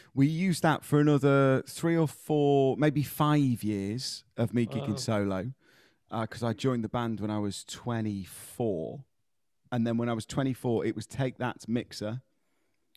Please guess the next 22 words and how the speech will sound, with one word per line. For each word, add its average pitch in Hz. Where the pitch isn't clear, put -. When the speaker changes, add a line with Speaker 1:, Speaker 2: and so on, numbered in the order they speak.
Speaker 1:
up 123
until 117
twenty-eight. 107
And 107
then 104
even 127
up 127
until, 120
I 117
think, 110
about 107
two 123
or 113
three 110
years 110
ago, 90
it 117
still 117
got 107
travelled 107
in 117
case -